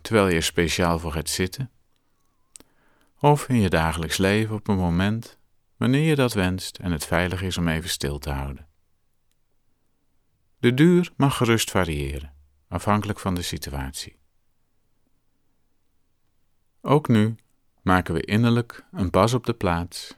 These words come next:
en onderscheiden we drie fasen. In de eerste fase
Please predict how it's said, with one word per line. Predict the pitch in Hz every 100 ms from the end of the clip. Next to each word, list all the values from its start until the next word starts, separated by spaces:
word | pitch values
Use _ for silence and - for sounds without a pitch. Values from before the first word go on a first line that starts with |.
| _ _
en | 101
onderscheiden | 92 85 80 - 87 87 80
we |
drie | 73 78 92
fasen. | - 78 73 73 73 - _ _ _ _ _ _ _ _ _ _ _ _ _ _ _ _ _ _ _ _ _ _ _ _ _ _ _ _ _ _ _ _ _ _ _ _ _ _ _ _ _ _ _ _ _ _
In | 104
de |
eerste | 104 139 139 -
fase | - 113 110 107 107